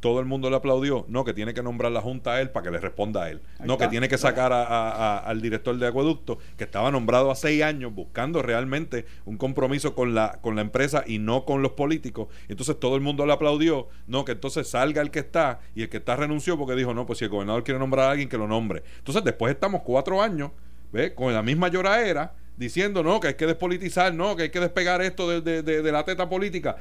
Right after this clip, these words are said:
Speaker 1: Pero, mi hermano, si cuando llega el momento de hacer eso, todo el mundo aplaude que se haga de acuerdo al que ganó.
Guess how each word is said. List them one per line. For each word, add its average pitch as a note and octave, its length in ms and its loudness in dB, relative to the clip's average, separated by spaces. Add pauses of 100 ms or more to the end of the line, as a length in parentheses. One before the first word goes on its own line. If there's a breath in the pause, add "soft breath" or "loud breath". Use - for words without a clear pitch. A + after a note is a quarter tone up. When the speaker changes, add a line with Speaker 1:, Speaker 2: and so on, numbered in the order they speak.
(160 loud breath)
Speaker 1:
Pero, A2+ 120 0
mi G#2+ 100 -2
hermano, F#2 300 -2
si D4+ 120 4
cuando E3+ 220 0
llega G#2+ 200 2
el C#3 80 4
momento D#3 420 0
de D3 80 2
hacer D3 240 0
eso, E3 320 0 (220 soft breath)
todo C#3 220 4
el E3 40 2
mundo E3+ 280 2
aplaude E3 440 4
que C#3 120 -4
se B2 200 -4
haga E3 220 2
de D3+ 80 0
acuerdo D3+ 260 -2
al E3+ 80 2
que E3+ 120 -2
ganó. G3+ 360 -2